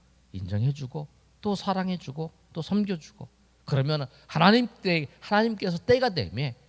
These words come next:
그 하나님의 주권 안에 있는 그 모든 것을 인도하시는 하나님께서 인도하실 때가 있다라는 사실을 꼭 기억하시면서 우리가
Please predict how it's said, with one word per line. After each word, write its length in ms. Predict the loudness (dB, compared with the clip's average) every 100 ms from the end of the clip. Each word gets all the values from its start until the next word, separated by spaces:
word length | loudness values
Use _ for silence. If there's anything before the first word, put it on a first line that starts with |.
| _ _ _ _ _
그 120 | 4
하나님의 400 | 6 6 4 2
주권 360 | -2 -2 2 2
안에 280 | 2 2 0
있는 280 | -2 -4 -4
그 80 |
모든 400 | -4 -2 -2 -2
것을 240 | -2 -2 -2
인도하시는 520 | 0 2 2 0 -4
하나님께서 540 | -4 -4 -6 -8 -4
인도하실 500 | -2 -2 -2 -4 -8
때가 220 | -6 -4 -4
있다라는 440 | -6 -6 -6 -6
사실을 440 | -10 -12 -8 -6 -8 -14 _
꼭 220 | -12 -8
기억하시면서 880 | -2 -2 -2 -8 -10 -12 -10 -10 -10 -14 _ _
우리가 380 | -8 -4 -2 -4